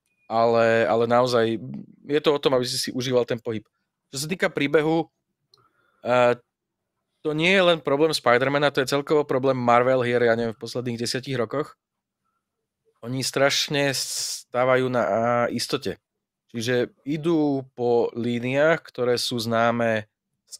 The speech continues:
aktuálnych komiksov, alebo z aktuálnych filmov, alebo z aktuálnych seriálov. Čiže ako keby sa báli odbočiť, e, do toho, čo aktuálne nie je populárne.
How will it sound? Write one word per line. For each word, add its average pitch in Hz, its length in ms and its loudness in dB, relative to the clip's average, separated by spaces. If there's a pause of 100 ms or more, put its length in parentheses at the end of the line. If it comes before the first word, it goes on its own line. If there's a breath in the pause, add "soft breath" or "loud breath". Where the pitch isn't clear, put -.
aktuálnych 135 640 -2
komiksov, 120 540 -4
alebo 127 260 -2
z - 120 -4
aktuálnych 131 560 -2
filmov, 120 340 -4
alebo 123 220 0
z - 120 -6
aktuálnych 117 520 -4
seriálov. 107 640 -2 (500)
Čiže 120 600 0
ako 123 240 -8
keby 135 240 -4
sa 127 160 -2
báli 131 400 2
odbočiť, 120 580 -4
e, - 100 -20 (1400)
do 123 120 0
toho, 147 320 0
čo 127 220 4 (440)
aktuálne 131 480 0
nie 127 240 2
je 117 60 -4
populárne. 95 680 -4